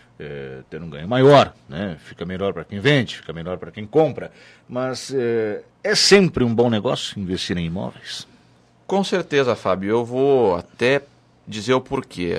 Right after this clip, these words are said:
Speaker 2: Eu até sempre brinco com o pessoal aí do mercado que a gente trabalha e com os corretores que a gente conversa aí. Eu não conheço ninguém aí que tem avô,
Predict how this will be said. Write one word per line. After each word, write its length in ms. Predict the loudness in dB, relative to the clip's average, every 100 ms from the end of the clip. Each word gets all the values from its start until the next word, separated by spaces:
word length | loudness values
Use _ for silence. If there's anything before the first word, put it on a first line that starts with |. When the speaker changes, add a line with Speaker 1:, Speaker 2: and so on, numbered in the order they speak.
| -4
Speaker 2:
Eu 100 | -8 -10
até 320 | -8 -4 -2
sempre 360 | -2 -4 -4
brinco 460 | -4 -2 -2 -4 -10
com 220 | -12 -10
o 40 | -8
pessoal 640 | -10 -12 -6 -4 -4 -8 -14 _ _ _ _ -16
aí 180 | -10 -8
do 80 |
mercado 440 | -6 -6 -2 -2 -2
que 60 | -6
a 20 |
gente 180 | -8 -6
trabalha 540 | -6 -2 -2 -2 -4
e 60 | -6
com 420 | -8 -8 -8 -10
os 100 | -10
corretores 540 | -8 -8 -6 -8 -8
que 80 | -10
a 40 |
gente 180 | -10 -10
conversa 500 | -8 -6 -4 -6 -6
aí. 140 | -8 -10 -20 -20 -20 _ -14
Eu 160 | -6
não 160 | -4 -4
conheço 540 | -2 -2 0 -2 -4
ninguém 460 | -4 -2 -2 -2 -2
aí 340 | -2 -2 -4
que 120 | -6
tem 580 | -10 -6 -2 -2 -2 -4
avô, 600 | -6 -8 -4 0 2 2